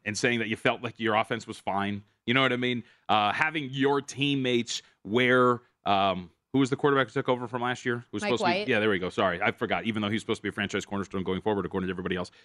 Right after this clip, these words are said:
Speaker 2: Hey, he
Speaker 1: Um,
Speaker 2: might be the starter for the Dolphins if Tua has problems, so
Speaker 1: well,
Speaker 2: there you go.
Speaker 1: yeah, but he's not a free, uh, never mind. I'm gonna get angry about it again.
Speaker 2: <laughs>
Speaker 1: Um, but when they're wearing T-shirts about, you know, for, for him
Speaker 2: Sure.
Speaker 1: and all that kind of stuff,
Speaker 2: That
Speaker 1: like, there
Speaker 2: four hundred
Speaker 1: seemed
Speaker 2: yard game really set things off for
Speaker 1: Sure.
Speaker 2: Mike White.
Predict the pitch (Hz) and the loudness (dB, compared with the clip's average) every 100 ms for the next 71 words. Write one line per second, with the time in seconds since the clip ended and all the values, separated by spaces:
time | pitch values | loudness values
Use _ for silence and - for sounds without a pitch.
0 | _ 131 123 113 208 214 226 202 208 196 | _ 2 4 2 0 -4 -10 -8 -8 -8
1 | 202 180 180 214 190 175 - 220 196 165 | -8 -6 -4 -4 -8 -12 -10 -8 -6 -6
2 | - 170 175 180 139 113 180 147 113 98 | -4 -6 -6 -2 0 0 0 0 0 -2
3 | 135 131 131 - 156 143 123 104 104 104 | -4 -4 -6 -4 -2 0 0 -2 -4 -6
4 | 95 - 123 139 147 139 127 120 117 113 | -8 -2 0 2 2 2 2 0 -2 -2
5 | 110 110 113 - 302 - 135 135 123 107 | -2 -4 -8 -6 -8 0 2 2 0 -2
6 | 185 180 180 196 214 208 - 170 254 - | 0 4 4 6 6 4 4 4 4 4
7 | 131 - 131 131 139 147 127 120 135 123 | 2 2 2 2 4 2 2 0 -2 -2
8 | 117 143 127 143 139 131 127 147 139 131 | -2 0 2 4 4 2 2 2 2 2
9 | 135 - 143 214 - 269 277 175 151 226 | -2 0 2 2 4 2 2 0 2 2
10 | 220 196 202 185 170 - 214 170 185 170 | 2 0 -4 -4 -2 -2 -4 -6 -8 -4
11 | 165 160 202 113 92 160 | 0 4 4 2 -2 -4